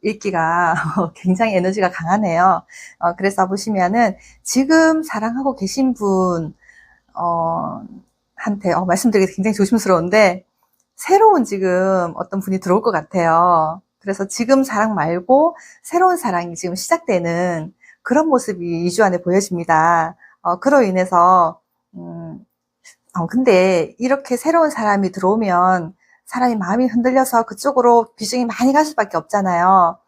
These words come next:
음, 그 정도의 굉장히 매력적이고 강한 에너지가 들어오는데 그로 인해서 사실 나의 어떤 좋았던 것들이 조금 뺏길 수도 있는 그런 기운이 보여요. 이렇다고 하면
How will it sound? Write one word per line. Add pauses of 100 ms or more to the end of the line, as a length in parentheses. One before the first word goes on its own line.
(260)
음,
그
정도의
굉장히
매력적이고
강한
에너지가
들어오는데 (320)
그로
인해서 (240)
사실 (220)
나의
어떤
좋았던
것들이
조금
뺏길
수도
있는
그런
기운이
보여요. (500)
이렇다고
하면